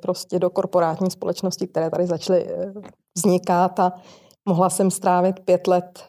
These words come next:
v korporátu, kdy jsem udělala poměrně rychlou kariéru, takže tam třeba by to asi roli hrálo a je pravda, že na mé úrovni potom byli, eh, často lidé s vysokoškolským titulem.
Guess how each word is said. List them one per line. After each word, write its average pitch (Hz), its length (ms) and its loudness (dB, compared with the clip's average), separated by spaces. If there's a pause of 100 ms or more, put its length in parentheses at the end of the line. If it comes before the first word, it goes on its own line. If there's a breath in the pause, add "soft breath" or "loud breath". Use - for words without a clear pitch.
(140)
v - 60 -20
korporátu, 175 880 0 (580)
kdy 185 120 0
jsem 180 220 -2
udělala 185 280 0
poměrně 175 420 0
rychlou 190 280 0 (520)
kariéru, 202 480 0
takže 196 360 2 (360 loud breath)
tam 233 200 2
třeba 262 240 4
by 233 120 2
to 240 140 4
asi 220 220 0
roli 226 220 4
hrálo 170 380 2
a 190 80 2
je 196 100 4
pravda, 190 360 2
že 196 140 2
na 185 100 4
mé 190 160 4
úrovni 190 380 4
potom 190 300 0
byli, 190 240 4 (580 loud breath)
eh, 185 160 2
často 185 640 2
lidé 190 240 6
s 190 140 0
vysokoškolským 196 760 0
titulem. 160 380 -2